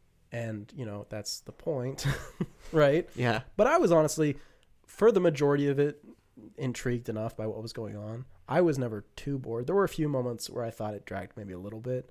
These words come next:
Speaker 2: Mm.
Speaker 1: But overall, I thought, especially, I guess earlier on when they were bored, 'cause I'm like, "I don't know these people yet." <laughs> Like, if I
Speaker 2: Yeah.
Speaker 1: get to know them and then they're bored, then I can relate. But when it's just, like, a guy drinking whiskey.
Speaker 2: Turn to the left.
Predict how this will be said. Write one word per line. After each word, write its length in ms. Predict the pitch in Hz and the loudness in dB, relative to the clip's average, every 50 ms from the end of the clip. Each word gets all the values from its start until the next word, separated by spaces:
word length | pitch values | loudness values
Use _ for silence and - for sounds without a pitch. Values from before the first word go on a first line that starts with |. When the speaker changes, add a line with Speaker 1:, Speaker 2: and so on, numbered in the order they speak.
| - - | -10 -6
Speaker 2:
Mm. 260 | 127 127 123 117 - - _ _ _ _ _ - | -4 -4 -4 -4 -6 -10 _ _ _ _ _ -4
Speaker 1:
But 220 | 113 107 110 - - | -4 -4 -4 -4 -2
overall, 520 | 147 147 143 139 135 131 127 123 113 - - | -2 0 0 2 2 2 2 2 0 -2 -4
I 100 | 123 117 | -8 -8
thought, 320 | - - 113 110 110 - | -8 -6 -6 -6 -4 -6
especially, 380 | 110 - - 160 143 - 151 - - | -4 0 0 0 0 0 -2 0 0
I 60 | 165 | 2
guess 160 | 175 196 - | 2 2 2
earlier 360 | - - 151 147 147 139 135 131 | 2 2 4 4 4 6 4 4
on 240 | 123 127 135 139 | 2 2 0 0
when 80 | 139 143 | 0 0
they 80 | 147 147 | 0 0
were 100 | 147 143 | 0 0
bored, 240 | 139 147 151 151 | 0 0 0 0
'cause 140 | 147 - - | -2 -6 -6
I'm 80 | 127 120 | -6 -6
like, 140 | 107 - - | -6 -6 -6
"I 40 | 117 | -8
don't 140 | 127 120 113 | -6 -6 -6
know 140 | 107 104 | -6 -6
these 160 | 107 117 123 - | -6 -6 -8 -8
people 300 | - 143 139 - 143 147 | -8 -10 -8 -8 -6 -6
yet." 240 | 151 151 156 - | -6 -6 -6 -6
<laughs> 100 | 151 - - - - _ _ _ _ _ _ _ - | -8 -8 -10 -12 -18 _ _ _ _ _ _ _ -4
Like, 120 | 143 147 | -4 0
if 80 | 151 156 | 2 4
I 60 | 175 | 4
Speaker 2:
Yeah. 60 | 160 | 4
Speaker 1:
get 120 | 165 185 - | 4 2 2
to 40 | 175 | 2
know 220 | 160 151 151 165 | 2 4 4 4
them 160 | 170 190 190 | 6 4 2
and 100 | 190 190 | 2 0
then 80 | 196 202 | 0 -2
they're 100 | 202 196 | -2 -2
bored, 360 | 180 185 196 196 196 190 190 - | -4 -2 0 0 0 0 -2 -4
then 140 | - 156 151 | -4 -2 -2
I 100 | 139 131 | -2 -2
can 360 | 123 - 123 113 104 107 123 - _ - _ _ _ - - | -4 -4 -6 -6 -6 -10 -12 -16 _ -20 _ _ _ -16 -8
relate. 380 | 147 135 120 110 101 90 - - - - - - - - - - - - | -4 -4 -2 -2 -4 -6 -10 -14 -18 -20 -20 -20 -20 -20 -20 -20 -20 -14
But 160 | - - 107 - | -12 -10 -8 -6
when 160 | 127 131 120 | -6 -6 -6
it's 140 | 117 117 - | -6 -8 -8
just, 240 | - 120 - - | -10 -8 -8 -8
like, 320 | - 107 104 101 - - - - | -8 -8 -8 -8 -10 -14 -14 -8
a 80 | - 110 | -6 -6
guy 540 | 107 110 110 107 110 107 104 104 107 107 - _ _ _ _ - - - _ _ _ _ _ _ _ _ _ _ _ | -6 -4 -6 -6 -4 -6 -6 -6 -8 -8 -10 _ _ _ _ -20 -20 -20 _ _ _ _ _ _ _ _ _ _ _
drinking 520 | - - 123 120 - 123 117 117 120 - - - - | -12 -10 -10 -8 -8 -10 -10 -10 -10 -12 -12 -10 -6
whiskey. 500 | 156 143 131 - - - 110 110 117 123 - - - _ - - - - _ _ _ _ _ _ _ _ _ _ _ _ _ _ _ _ - - _ _ - - - _ _ - | -4 -4 -4 -4 -8 -10 -8 -8 -8 -10 -12 -16 -20 _ -20 -20 -20 -20 _ _ _ _ _ _ _ _ _ _ _ _ _ _ _ _ -20 -20 _ _ -20 -20 -20 _ _ 2
Speaker 2:
Turn 160 | - 165 180 | 4 6 6
to 100 | 170 202 | 6 6
the 100 | 160 160 | 6 8
left. 440 | 156 160 180 202 - - - - - | 8 10 8 8 6 2 -10 -14 -18